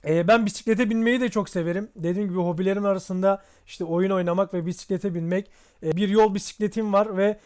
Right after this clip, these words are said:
e, hani dediğim gibi bisiklete binmeyi çok seviyorum. Belki ileride bir bisiklet vlogu bile gelebilir. Hani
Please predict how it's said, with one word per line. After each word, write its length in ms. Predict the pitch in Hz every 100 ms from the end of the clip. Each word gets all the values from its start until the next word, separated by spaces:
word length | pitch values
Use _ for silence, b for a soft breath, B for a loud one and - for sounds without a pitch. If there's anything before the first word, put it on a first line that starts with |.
| b b b
e, 40 | 165 - -
hani 280 | - 180 160
dediğim 240 | 185 202
gibi 100 | 185
bisiklete 400 | 170 - 196 196
binmeyi 300 | 180 190 196
çok 200 | - 208
seviyorum. 480 | - 180 156 165 220 - b b b
Belki 300 | 233 214 220
ileride 440 | 208 208 196 220
bir 180 | 202 220 190
bisiklet 520 | 165 - - 226 175
vlogu 320 | 196 214 208
bile 300 | 190 180 160 b b 175
gelebilir. 600 | 147 185 170 160 180 214 -
Hani 320 | 175 170 190